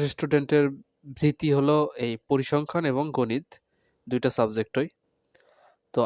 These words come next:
আজকে আলোচনা করব এই সাবজেক্টটাতে কিভাবে এই অল্প সময়ে প্রিপারেশন নিলে এবং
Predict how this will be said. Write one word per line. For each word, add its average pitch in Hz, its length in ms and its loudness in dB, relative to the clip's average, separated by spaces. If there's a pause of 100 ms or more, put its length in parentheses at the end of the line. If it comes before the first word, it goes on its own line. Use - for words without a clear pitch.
আজকে - 280 -4
আলোচনা 156 360 2
করব 120 160 2 (1120)
এই 135 160 0 (120)
সাবজেক্টটাতে 143 680 2 (760)
কিভাবে 135 500 2
এই 127 120 4
অল্প 120 140 -2 (140)
সময়ে 123 360 -2
প্রিপারেশন 123 540 -2 (120)
নিলে 117 200 0 (1900)
এবং 117 280 4